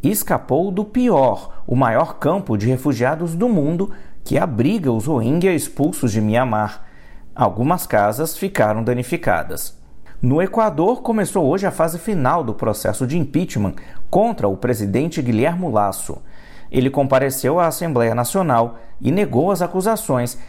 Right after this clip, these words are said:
de não ter agido para interromper um esquema de desvio em contratos de uma empresa estatal de transporte de petróleo.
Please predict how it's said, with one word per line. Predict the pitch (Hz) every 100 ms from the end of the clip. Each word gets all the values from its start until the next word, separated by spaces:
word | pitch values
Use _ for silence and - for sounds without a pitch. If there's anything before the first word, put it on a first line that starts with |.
| -
de | 151 202
não | 226
ter | 233 226
agido | 233 156 147 170 107
para | 98 139 143
interromper | 156 151 202 196 - 170
um | 220
esquema | 202 - - 196 151
de | 117
desvio | 185 147 104 127 185 - - -
em | 170
contratos | 196 214 135 131 143 - 107
de | 117
uma | 139
empresa | 113 - 170 170
estatal | 165 123 113 151
de |
transporte | 160 139 131 156 151
de | 156
petróleo. | 156 175 - 110 107 95